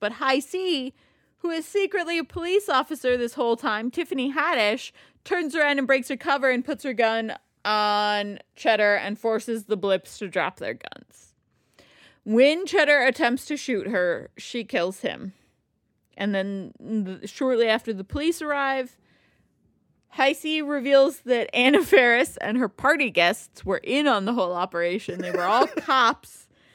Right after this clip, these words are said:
Speaker 1: except for Anna Faris. Um, but they were all, like, secret agents this whole time.
Speaker 2: Yeah.
Speaker 1: They're all still alive.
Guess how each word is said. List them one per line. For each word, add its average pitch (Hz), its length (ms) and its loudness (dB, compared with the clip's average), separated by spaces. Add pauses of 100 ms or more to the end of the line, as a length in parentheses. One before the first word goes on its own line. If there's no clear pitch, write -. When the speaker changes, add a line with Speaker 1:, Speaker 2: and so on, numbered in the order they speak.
(280)
Speaker 1:
except - 240 -2
for 226 80 -2
Anna 226 260 0
Faris. 226 480 2 (240)
Um, 214 640 0 (260)
but 240 180 2
they 254 80 6
were 247 140 6
all, 233 540 6
like, 196 540 -2 (520)
secret 208 540 -8
agents 202 500 -4
this 175 200 -12
whole 170 200 -4
time. 170 480 -10 (500)
Speaker 2:
Yeah. 92 200 -8 (400)
Speaker 1:
They're 202 180 2
all 226 180 2
still 262 340 -2
alive. 156 460 -4